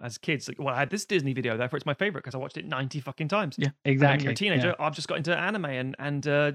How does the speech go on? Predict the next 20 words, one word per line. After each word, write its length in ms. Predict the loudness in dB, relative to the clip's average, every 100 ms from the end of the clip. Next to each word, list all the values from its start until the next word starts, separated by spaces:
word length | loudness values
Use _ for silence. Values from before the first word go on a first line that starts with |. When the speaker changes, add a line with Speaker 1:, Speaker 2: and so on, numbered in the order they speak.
| -4
Speaker 1:
Studio 300 | -8 -4 0
Ghibli. 320 | 0 0 0
We 60 | 0
have 140 | 0
three 240 | -4 -6 -4
'cause 120 | -4
they're 100 | -4
really 180 | -4 -4
fucking 240 | -6 -8
expensive. 400 | -4 -4 -4 -8 _ -10 -2
And 100 | 2
I've 60 |
Speaker 2:
Yeah. 60 | 4
Speaker 1:
watched 120 | 4
them 100 | 2
all 220 | 0 0 -2
Speaker 2:
<laughs> 0 |
Speaker 1:
ninety 340 | 4 4 4
fucking 240 | 2 0 2
times. 460 | 2 0 -4 -14